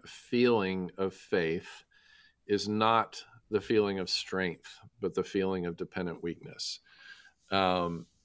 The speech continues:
you know, a lot of times when we think, "Oh, how do I know that my faith is strong?" And, and we logically conclude, "Well, it's when I, when I feel strong."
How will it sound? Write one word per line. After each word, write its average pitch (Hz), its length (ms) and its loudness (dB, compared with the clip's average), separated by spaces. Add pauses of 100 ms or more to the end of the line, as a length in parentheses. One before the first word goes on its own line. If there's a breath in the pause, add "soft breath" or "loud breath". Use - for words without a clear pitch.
(360)
you 113 80 2
know, 110 60 6
a 104 40 6
lot 120 140 10
of 117 80 4
times 107 320 4
when 98 80 -2
we 95 80 -2
think, 98 420 -2 (140)
"Oh, 95 300 2
how 135 260 4
do 139 60 6
I 123 40 2
know 110 420 6 (680)
that 104 80 -10
my 101 100 -4
faith 117 380 4
is 90 160 -2
strong?" 82 560 0 (760 soft breath)
And, 104 280 0 (100)
and 101 320 0
we 117 140 2
logically 139 560 8
conclude, 98 520 0
"Well, 98 300 0
it's 95 180 -6
when 104 140 -4
I, 95 120 -2
when 104 200 -4
I 104 80 -2
feel 196 240 12
strong." 80 400 -2